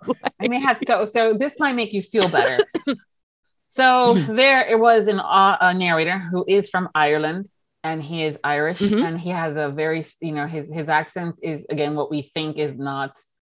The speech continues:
Speaker 2: to me, it's not a very heavy accent 'cause he's been living in the States
Speaker 1: Mm-hmm.
Speaker 2: and abroad and everything like that, but you can tell he's Irish.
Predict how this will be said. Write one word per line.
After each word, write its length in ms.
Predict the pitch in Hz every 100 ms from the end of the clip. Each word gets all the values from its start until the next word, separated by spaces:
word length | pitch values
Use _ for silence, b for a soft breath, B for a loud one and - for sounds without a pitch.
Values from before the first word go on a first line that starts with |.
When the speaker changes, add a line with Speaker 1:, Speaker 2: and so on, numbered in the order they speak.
| _
Speaker 2:
to 100 | 208
me, 200 | 202 214
it's 120 | 175
not 160 | 175 165
a 40 | 156
very 280 | 151 143
heavy 500 | 139 - 143 156 - -
accent 520 | 214 214 285 277 285 - _ _ -
'cause 120 | 170
he's 100 | 160
been 100 | 165
living 180 | 160 156
in 40 |
the 60 | 143
States 220 | 214 226
Speaker 1:
Mm-hmm. 80 | 196
Speaker 2:
and 80 | 147
abroad 280 | 139 135 139
and 80 | 143
everything 200 | 143 151
like 100 | 156
that, 60 |
but 140 | 151 156
you 80 |
can 240 | 147 143 135
tell 180 | - -
he's 160 | 127 135 -
Irish. 580 | 131 90 - - -